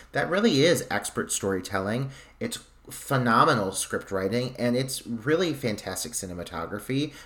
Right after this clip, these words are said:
direction, everything across the board. They crafted a great story.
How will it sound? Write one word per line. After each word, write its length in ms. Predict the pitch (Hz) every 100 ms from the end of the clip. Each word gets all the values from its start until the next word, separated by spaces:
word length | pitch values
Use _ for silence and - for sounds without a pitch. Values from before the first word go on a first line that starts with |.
| -
direction, 800 | - 101 101 92 - - 117 143
everything 440 | - 165 214 180 127
across 400 | 120 120 127 -
the 80 | 120
board. 400 | 123 165 95 - - - -
They 100 | 120
crafted 500 | - 151 170 - 160
a 60 |
great 300 | 135 135 139
story. 560 | 139 - 98 90 104 135